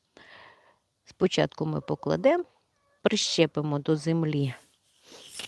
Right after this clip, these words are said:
такими скріпками. Все це вам потім покажу,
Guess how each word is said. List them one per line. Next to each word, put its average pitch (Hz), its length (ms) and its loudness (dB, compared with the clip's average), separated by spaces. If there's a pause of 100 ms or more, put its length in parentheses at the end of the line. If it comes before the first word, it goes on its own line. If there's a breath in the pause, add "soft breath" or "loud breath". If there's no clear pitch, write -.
(300)
такими 147 520 -2 (180)
скріпками. - 880 0 (1500 soft breath)
Все - 280 0
це - 160 -6
вам 151 220 -4
потім 151 400 -8
покажу, 175 540 -4